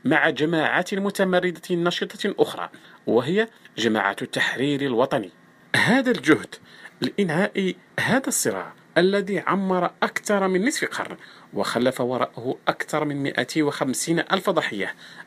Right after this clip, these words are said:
بين قتيل وجريح. وفقاً لوكالة فرانس بريس، فإن هذا الاتفاق يعد كخطوة إلى الأمام اتجاه إنجاح عملية السلام بشكل عام في كولومبيا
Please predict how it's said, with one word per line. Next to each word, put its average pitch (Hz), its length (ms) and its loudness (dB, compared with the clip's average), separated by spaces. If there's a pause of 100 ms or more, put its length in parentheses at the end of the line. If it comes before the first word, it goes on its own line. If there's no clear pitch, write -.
بين 143 300 2
قتيل 120 600 -2 (100)
وجريح. 120 540 0 (360)
وفقاً 226 360 2
لوكالة 185 480 4
فرانس 147 520 0
بريس، 95 300 -6
فإن 180 420 0
هذا 170 300 0
الاتفاق - 600 -4 (420)
يعد 147 640 2
كخطوة 226 760 0
إلى 208 100 4
الأمام 147 400 -2 (380)
اتجاه 165 720 0
إنجاح 151 380 0
عملية 147 600 2
السلام 196 380 -2 (280)
بشكل 147 420 0
عام 185 220 0
في 180 140 -6
كولومبيا 95 540 -4